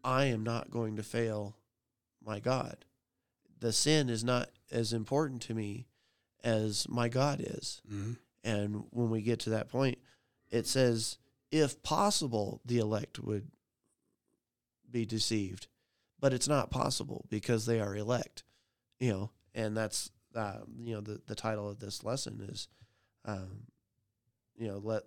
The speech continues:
Speaker 1: "Lest the righteous be tempted."
Speaker 2: I think this lesson this week, it really comes down to, do you allow yourself to remain the victim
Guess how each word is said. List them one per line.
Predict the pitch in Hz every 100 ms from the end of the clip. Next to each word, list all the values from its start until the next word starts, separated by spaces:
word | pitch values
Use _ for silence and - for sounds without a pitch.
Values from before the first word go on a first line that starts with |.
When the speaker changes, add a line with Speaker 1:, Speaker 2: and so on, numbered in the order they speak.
| _
Speaker 1:
"Lest | 113 107 107 -
the | 110
righteous | 104 101 - 107
be | -
tempted." | - 120 120 - - _ _ _ _ _ _ _ _ - - - 403 190 -
Speaker 2:
I | 170
think | 165 190 - - _
this | 147 139 -
lesson | 120 110 107 - 104
this | 95 90 -
week, | 87 87 - -
it | 104 90
really | 110 117
comes | 117 107 98
down | 92 98 87 90
to, | - 95 90 87 101 _ _ _ _ - - - _ - - - _ _ 110
do | 107
you | 110 123
allow | 135 120
yourself | 120 117 104 - 107 -
to | - 110
remain | 98 98 95
the | 90
victim | 101 - 120 117